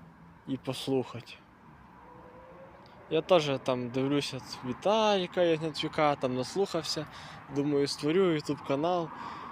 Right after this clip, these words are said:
буду так само. Ну, звісно, треба щось інше робити, не плагіатить, але, думаю, буду теж записувати, може, теж колись вийде так.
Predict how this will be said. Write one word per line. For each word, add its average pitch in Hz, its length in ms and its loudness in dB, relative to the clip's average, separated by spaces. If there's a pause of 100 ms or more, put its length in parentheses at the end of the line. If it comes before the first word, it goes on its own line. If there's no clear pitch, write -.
(880)
буду 143 200 0
так 131 180 -4
само. 127 420 0 (840)
Ну, 190 160 0
звісно, 123 480 0
треба 120 320 0
щось - 240 -4
інше 254 340 0
робити, 120 340 -2 (680)
не 123 160 -2
плагіатить, 151 800 -2
але, 147 300 -2 (1200)
думаю, 139 580 -2
буду 160 360 0
теж 143 340 4 (520)
записувати, 165 880 -2 (1040)
може, 147 360 2
теж 131 380 2
колись 123 360 0
вийде 123 320 0
так. 117 180 -8